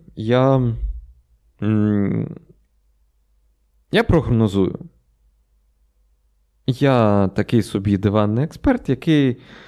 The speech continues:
а, подивився декілька відео інших експертів і на, <laughs> з їхньою допомогою, плюс своїм аналітичним розумом, я намагаюся якось побудувати,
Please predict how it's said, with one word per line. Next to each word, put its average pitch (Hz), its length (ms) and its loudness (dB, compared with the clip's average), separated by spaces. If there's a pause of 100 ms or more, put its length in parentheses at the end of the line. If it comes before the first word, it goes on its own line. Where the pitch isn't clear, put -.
(300)
а, 107 760 0
подивився 113 520 -2
декілька 98 1000 0
відео 98 480 2
інших 196 480 0
експертів 135 680 -4
і 165 240 2
на, 101 580 2
<laughs> - 1000 -4 (840)
з 123 240 -4
їхньою 131 400 2
допомогою, 160 880 0
плюс 139 360 0
своїм 107 420 0
аналітичним 107 760 0
розумом, 151 440 2
я 147 240 2
намагаюся 110 760 0
якось 98 340 -2
побудувати, 101 760 -2